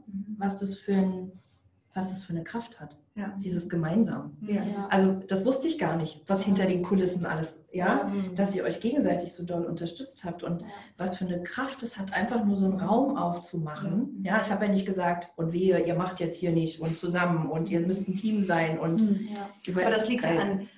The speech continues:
Speaker 3: an dir, wie du ausbildest. Daran liegt es ja, dass du, dass du uns nicht mit Wissen versorgst und dann sehen wir jetzt zu, ja, sondern dass klar ist, wie, also, weißt du, manchmal hat man ja auch im Human Design Dinge, die einem nicht klar sind oder die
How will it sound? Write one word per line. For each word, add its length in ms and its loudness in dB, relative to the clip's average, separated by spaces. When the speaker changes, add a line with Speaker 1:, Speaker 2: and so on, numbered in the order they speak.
Speaker 3:
an 220 4
dir, 300 2
wie 160 0
du 240 4
ausbildest. 600 0
Daran 200 2
liegt 180 0
es 160 -2
ja, 320 -6
dass 160 -4
du, 220 0
dass 160 0
du 100 0
uns 180 0
nicht 260 4
mit 280 2
Wissen 340 2
versorgst 420 -4
und 100 2
dann 440 0
sehen 160 2
wir 80 4
jetzt 180 -2
zu, 300 4
ja, 260 2
sondern 300 2
dass 180 -2
klar 380 2
ist, 300 -2
wie, 580 -4
also, 360 4
weißt 240 2
du, 60 4
manchmal 260 -2
hat 140 -2
man 120 4
ja 140 4
auch 100 -2
im 60 2
Human 260 4
Design 320 2
Dinge, 260 4
die 140 2
einem 140 4
nicht 180 -2
klar 240 0
sind 220 -2
oder 140 2
die 200 -2